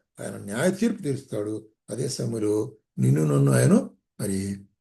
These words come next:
స్-, పరిశుద్ధపరిచేవాడు ఉంటున్నాడు. కాబట్టి యేసుక్రీస్తు రక్తము మరి మన ప్రతి పాపం నుండి కడిగి పరిశుద్ధపరిచేది ఉంటున్నది. మన పాపం నుండి అతిక్రమంలో మనం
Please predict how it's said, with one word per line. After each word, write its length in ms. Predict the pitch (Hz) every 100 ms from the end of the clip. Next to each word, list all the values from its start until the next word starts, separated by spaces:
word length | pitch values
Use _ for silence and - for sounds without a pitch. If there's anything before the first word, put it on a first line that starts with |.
| -
స్-, 440 | - - - -
పరిశుద్ధపరిచేవాడు 920 | 135 - 208 226 - 226 - 147 113
ఉంటున్నాడు. 500 | 98 98 - 117 - _ _ -
కాబట్టి 500 | 113 98 - 110 120 _ _ 123
యేసుక్రీస్తు 720 | 135 - 131 - 151 139 143
రక్తము 640 | 143 - 208 262 254 196 - -
మరి 460 | 123 110 110 113 - _
మన 100 | 143
ప్రతి 400 | 143 160 196 107
పాపం 420 | - 139 180 196 196
నుండి 180 | 170
కడిగి 320 | 131 131 156 -
పరిశుద్ధపరిచేది 880 | - 120 - 202 196 107 - 95 85
ఉంటున్నది. 440 | 85 - 67 - _ _ _ -
మన 120 | -
పాపం 420 | 131 113 147 - 151
నుండి 180 | 143
అతిక్రమంలో 680 | 127 - - 160 175 220 226 - _
మనం 160 | 135